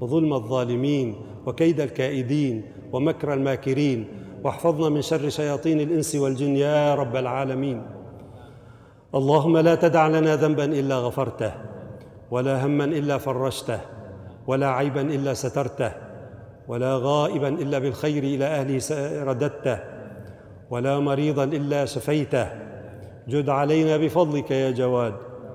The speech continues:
عاملنا بما أنت أهله، ولا تعاملنا بما نحن أهله،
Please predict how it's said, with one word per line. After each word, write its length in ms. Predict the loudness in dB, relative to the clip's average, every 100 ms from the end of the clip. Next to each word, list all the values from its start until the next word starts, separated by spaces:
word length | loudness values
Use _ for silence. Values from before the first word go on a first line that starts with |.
| -16 -18 -20 -20 -20 -20 -20 -20 -20 -20 -8
عاملنا 460 | 0 2 4 4 2
بما 380 | 2 0 0 -2
أنت 180 | -2
أهله، 420 | -2 -2 -2 -4 -6 -10 -18 -18 -18 -16 -2
ولا 220 | 2 2
تعاملنا 560 | 2 2 2 2 2 0
بما 320 | 0 -2 -2
نحن 280 | -4 -2 0
أهله، 360 | 0 -2 -6